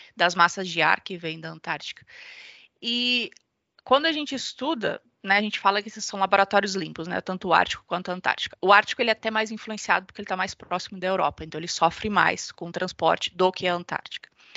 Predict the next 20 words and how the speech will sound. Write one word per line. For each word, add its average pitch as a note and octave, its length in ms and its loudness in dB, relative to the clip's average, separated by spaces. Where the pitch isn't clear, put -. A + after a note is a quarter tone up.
Mas F#3+ 200 8
a A3+ 60 4
Antártica, A3 400 4
ela A3+ 80 2
também, A#3 420 -6
nos F#3 240 -14
últimos F#3 360 -10
anos, F#3+ 200 -4
ela F#3+ 140 0
tem G3+ 140 -10
começado G3+ 640 -2
a G3 120 2
mostrar G3+ 480 2
esse - 160 -10
registro G3+ 500 -10
de F3+ 80 -12
contaminantes, F#3 640 -12
né? E3 140 -8
Já E3 100 -10
tem, E3+ 300 -14